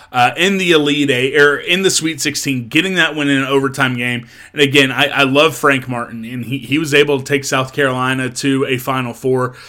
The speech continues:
uh, but he never got back to that point. I, I know, I know, it, it's not I think, I know Jerome Tang will get us back to the Elite Eight. I know he's gonna win the Elite Eight, break that just disgustingly long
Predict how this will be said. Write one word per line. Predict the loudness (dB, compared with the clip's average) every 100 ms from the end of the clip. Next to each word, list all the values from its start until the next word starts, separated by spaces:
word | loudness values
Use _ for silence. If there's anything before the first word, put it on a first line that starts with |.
| -20 -2
uh, | 2
but | 2 0
he | -2
never | 2 4 6
got | 4 4
back | 2 2 0
to | -6
that | -8 -10
point. | -14 -12 0
I, | 0 2 0 0
I |
know, | 0 0 2 2 -2 -6 _ _ _ _ _ _ _ _ _
I | -2 0
know, | 0 2 6 4 4 -6
it, | -8 -6
it's | -6 -2
not | 0 2
I | 2
think, | 2 -2 -2
I | 0 0
know | 4 4 4
Jerome | 4 2 0
Tang | -2 0
will | 0 -2
get | 0 2
us | 2
back | 2 2 2
to | -2
the | -2
Elite | -2 -2 -2 0
Eight. | 0
I | 0 -2
know | -2 -4 0 2 2
he's | -2 -2
gonna | 0 0
win | -2 0 0 -4 -14 -20 -6
the | 2
Elite | 4 4 4
Eight, | 2 2 -2
break | 0 4 4 2
that | 0 0
just | -4 -4 -6
disgustingly | -4 -2 0 -2 0 0 2 0 0 0 2 2
long | 4 2 2 0 -2